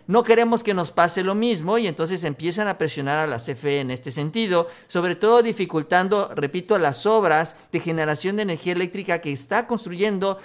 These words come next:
la C F E, ¿no? Porque las empresas privadas eventualmente evalúan, dicen, "¿Me conviene construirle a C F E o me conviene a mí hacer la mía y venderla en este esquema leonino de la reforma energética?". Ojo, esto es muy importante, por eso también aquí,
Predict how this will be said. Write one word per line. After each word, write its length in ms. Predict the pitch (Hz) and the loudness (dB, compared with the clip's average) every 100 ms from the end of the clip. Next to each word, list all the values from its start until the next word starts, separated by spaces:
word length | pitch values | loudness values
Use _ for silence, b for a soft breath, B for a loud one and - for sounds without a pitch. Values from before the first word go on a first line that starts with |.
| B - | B -2
la 280 | 165 156 | 4 4
C 200 | 151 160 | 2 0
F 440 | 160 143 180 240 214 | -2 -2 0 4 2
E, 180 | - - b b b b | 0 -12 b b b b
¿no? 220 | 151 262 | 2 2
Porque 240 | 208 160 160 | 2 0 0
las 180 | 143 | 0
empresas 400 | 147 143 185 214 | -2 -4 -2 -2
privadas 600 | - 220 226 226 202 208 | -2 2 6 6 6 2
eventualmente 640 | 190 170 156 170 180 170 175 | 0 -2 0 -2 -2 -4 -2
evalúan, 340 | 170 175 190 | 0 0 0
dicen, 320 | 190 196 151 | -2 -4 -4
"¿Me 100 | 151 | -4
conviene 480 | 143 147 185 214 170 | -2 -2 2 2 0
construirle 540 | 160 147 151 175 190 160 | -2 -2 0 -2 2 0
a 80 | |
C 140 | 143 190 | 0 -4
F 200 | 156 208 | 0 2
E 200 | 294 294 B B | 2 0 B B
o 140 | 240 | 4
me 100 | 214 | 4
conviene 420 | 208 190 208 220 | 2 2 2 4
a 60 | 202 | 2
mí 160 | 208 | 4
hacer 260 | 220 185 214 | 2 2 2
la 140 | 196 | 2
mía 480 | 190 269 254 196 185 B B - | 2 4 6 6 4 B B 0
y 140 | 233 | 4
venderla 420 | 214 196 214 226 | 4 6 4 4
en 140 | 208 208 | 2 0
este 180 | 208 | -2
esquema 720 | 208 - 220 208 175 165 - b b b | -4 2 2 4 4 2 -2 b b b
leonino 840 | 165 190 196 226 302 254 175 175 B - | 0 2 2 0 0 2 2 2 B -2
de 140 | 214 | 2
la 160 | 202 185 | 4 4
reforma 460 | 165 165 170 170 | 2 4 4 4
energética?". 840 | 175 170 262 311 233 151 123 92 - | 0 -2 -2 -4 -4 -2 -4 -4 -8
Ojo, 480 | - 262 311 220 147 | 2 4 4 2 2
esto 300 | 147 240 - | 2 2 -2
es 80 | 269 | -2
muy 160 | 254 254 | -2 -2
importante, 560 | 196 180 220 220 180 | -2 0 2 2 0
por 180 | 156 165 | 0 2
eso 220 | 208 233 | 2 0
también 340 | 202 175 196 208 | -2 0 0 0
aquí, 440 | 185 196 233 | -2 -2 -4